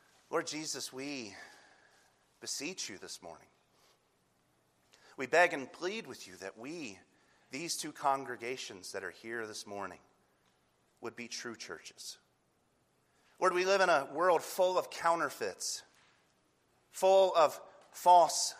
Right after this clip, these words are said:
expressions of faith. Lord, we live in a time where preaching scratches the itching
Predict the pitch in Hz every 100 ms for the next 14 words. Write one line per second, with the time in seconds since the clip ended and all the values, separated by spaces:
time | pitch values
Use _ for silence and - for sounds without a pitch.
0 | - - 135 - 175 175 - - 139 113
1 | - - 120 - - 147 104 - - _
2 | _ _ _ _ _ _ _ _ _ _
3 | _ _ _ _ 170 180 180 190 180 156
4 | - 175 170 180 180 160 143 131 - -
5 | - - 180 202 - 147 120 - - 160
6 | 185 185 - 151 120 - 131 110 - -
7 | 175 - 170 151